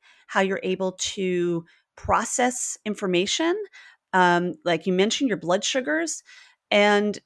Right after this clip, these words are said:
you, you, we need to fuel the body as though we're filling the tank in our car. This is your vehicle, people. This is your vehicle. You need to take care of it and nurture it. You gotta get a tune up every once in a while.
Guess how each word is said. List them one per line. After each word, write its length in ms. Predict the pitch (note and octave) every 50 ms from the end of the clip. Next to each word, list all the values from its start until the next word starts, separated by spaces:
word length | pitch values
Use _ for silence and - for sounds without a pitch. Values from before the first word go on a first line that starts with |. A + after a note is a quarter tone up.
| _ _ _
you, 320 | - G#3+ A3 B3 C4 B3 -
you, 380 | - - A3+ B3 B3 A#3+ - - _ _ _ _ _ -
we 180 | A3 B3 B3+
need 240 | B3+ B3+ C4+ C#4 C#4+
to 80 | D4+ D4+
fuel 260 | - - C4+ B3+ A#3+
the 80 | G#3 G#3+
body 600 | G3 F#3+ F3 E3+ F3 G3 G#3+ A3+ C4 C#4 C#4+ - _ _ _ _ _ _ _ _ _ _ -
as 180 | G3+ G3 F#3+
though 360 | F#3+ F#3+ G#3 G3+ G3+ G3 G3 F#3+
we're 120 | E3 F#3+
filling 340 | F3+ - A3+ G3+ G3 F#3+ F3+
the 80 | F3+
tank 280 | F3 - F3+ E3+ E3 E3
in 80 | D#3+ D3
our 100 | - -
car. 360 | - - - - - - - _ _ _
This 180 | - F#3 - -
is 140 | C4+ C4+ C4+
your 100 | D#4 D4+
vehicle, 560 | D4+ B3 A#3+ C4 C4 C4 - D3+ F#2+ F#2 - _ _ _ _ _ _ _
people. 400 | - D#3 D#3 - - - - - _ _ _ -
This 140 | - - -
is 120 | A3+ -
your 80 | C4+ B3+
vehicle. 580 | G#3 G3+ G3 F#3+ F#3+ - - - - - A3 - - - - - - -
You 80 | G3
need 160 | F#3+ G#3 A3+
to 60 | A#3+ B3+
take 200 | - C4 A#3+ B3
care 160 | - A#3 A3
of 60 | A3
it 120 | A3 -
and 80 | - G3
nurture 320 | G3 G3+ G3+ - - G#3
it. 100 | G3 G3 -
You 80 | F3+
gotta 160 | F3 F3 F3 F3
get 140 | F3+ F3+
a 40 | F3
tune 260 | F3 - - D4 C#4+
up 100 | C4+ C4+ C4+
every 180 | C4 B3+ B3+
once 220 | B3 A#3+ A#3 A#3 -
in 80 | A#3
a 40 | A3
while. 440 | G#3+ G#3 G#3 G3+ G3+ G3 G3 G3 G3